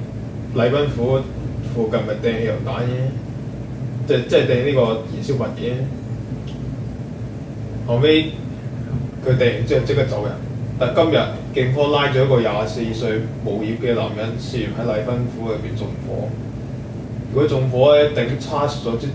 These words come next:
即係，即係定咗之後咧，係終身嘅，終身監禁。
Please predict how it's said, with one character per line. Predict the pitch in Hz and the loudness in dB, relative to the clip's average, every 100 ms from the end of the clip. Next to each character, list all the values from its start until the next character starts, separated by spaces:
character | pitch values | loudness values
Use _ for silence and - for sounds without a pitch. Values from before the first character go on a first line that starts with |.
| - | 4
即 | - | 4
係， | 117 120 - - - - - - - | 4 2 -4 -6 -8 -8 -8 -8 4
即 | - | 6
係 | - - | 6 2
定 | - - 170 | 0 2 2
咗 | - | 4
之 | |
後 | 226 | 4
咧， | 226 | 4
係 | - 220 208 127 | 2 0 -2 -2
終 | 120 123 | -2 0
身 | 120 | 0
嘅， | - 104 - - - | -2 -4 -6 -6 -2
終 | 123 | 0
身 | 135 131 | 2 2
監 | 117 | 0
禁。 | 113 | -2